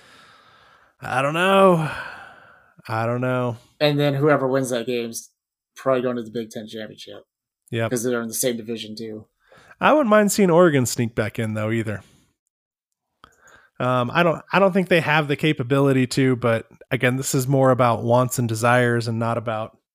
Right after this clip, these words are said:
Speaker 1: facts and statistics. Uh,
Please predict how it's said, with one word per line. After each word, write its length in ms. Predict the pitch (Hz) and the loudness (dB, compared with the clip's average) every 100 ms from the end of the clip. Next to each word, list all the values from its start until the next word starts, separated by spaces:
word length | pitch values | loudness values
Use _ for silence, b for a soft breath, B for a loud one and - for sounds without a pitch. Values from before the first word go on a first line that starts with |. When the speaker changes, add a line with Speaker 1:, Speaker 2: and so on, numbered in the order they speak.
| _ _ _ - | _ _ _ -12
Speaker 1:
facts 460 | - 139 113 - | -4 -2 -2 -2
and 140 | 127 117 | -4 -4
statistics. 1120 | - - 110 - 135 127 - 127 - - - _ _ _ _ _ _ | -6 -8 -10 -8 -6 -6 -6 -6 -6 -10 -10 _ _ _ _ _ _
Uh, 420 | 120 117 117 113 | -2 0 2 0